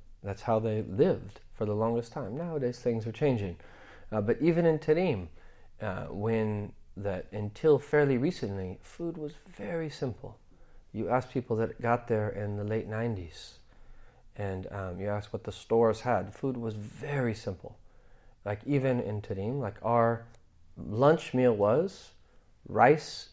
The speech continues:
and fish almost every day. Rice and fish. And, um,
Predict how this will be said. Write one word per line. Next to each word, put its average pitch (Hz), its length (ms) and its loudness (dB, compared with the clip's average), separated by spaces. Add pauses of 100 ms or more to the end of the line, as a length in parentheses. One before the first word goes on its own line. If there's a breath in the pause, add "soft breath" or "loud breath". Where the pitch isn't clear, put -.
(140)
and 107 140 -6
fish - 520 0 (240)
almost 104 280 -4
every 101 200 -2
day. 85 180 -6 (520)
Rice 123 300 2
and 104 140 -8
fish. - 420 -8 (840 soft breath)
And, 98 480 -4
um, 92 300 -10